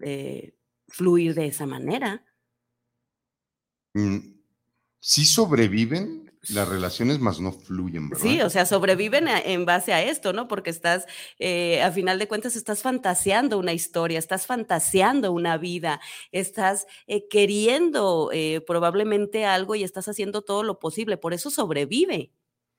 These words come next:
Speaker 1: Por eso es tan desgastante, por eso es tan cansado.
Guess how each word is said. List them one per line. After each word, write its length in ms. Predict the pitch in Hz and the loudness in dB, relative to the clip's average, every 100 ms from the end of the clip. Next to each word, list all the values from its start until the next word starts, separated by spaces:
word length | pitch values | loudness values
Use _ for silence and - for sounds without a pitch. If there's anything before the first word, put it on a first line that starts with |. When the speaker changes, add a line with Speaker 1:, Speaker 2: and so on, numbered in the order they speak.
| _ _ _ _ _ | _ _ _ _ _
Speaker 1:
Por 140 | 190 | 0
eso 160 | 208 285 | 2 0
es 100 | 269 | 0
tan 180 | 294 240 | 0 0
desgastante, 920 | 180 165 160 - 185 277 277 202 143 - - | -2 -4 -6 -6 -6 -6 -6 -8 -10 -18 -12
por 140 | - 196 | -2 -2
eso 160 | 202 | 0
es 140 | - - | -2 -2
tan 220 | 226 190 | -2 -2
cansado. 920 | - 170 156 - - 196 240 175 135 | -2 -2 0 0 -2 -4 -4 -6 -8